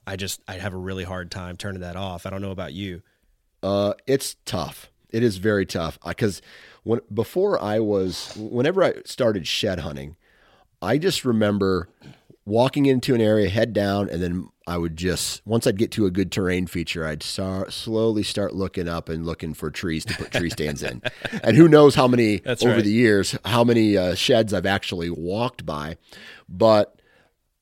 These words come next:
Speaker 2: now I know what I need to do, and it's just, you know, uh, you know, there's a lo-, there's gonna be a lot of content coming out in the next couple weeks, th-,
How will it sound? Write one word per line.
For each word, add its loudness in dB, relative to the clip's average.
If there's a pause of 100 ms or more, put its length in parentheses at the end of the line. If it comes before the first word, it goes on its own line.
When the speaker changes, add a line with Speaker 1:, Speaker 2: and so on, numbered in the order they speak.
Speaker 2:
now 2
I -6
know 4
what 4
I 0
need -2
to -4
do, 4
and -6
it's -6
just, -4 (140)
you -8
know, -8 (340)
uh, -16
you -2
know, 4
there's 4
a 6
lo-, 2
there's 0
gonna 4
be 2
a 4
lot 4
of -4
content -4
coming -6
out -4
in -6
the -6
next -8
couple -8
weeks, -6
th-, -18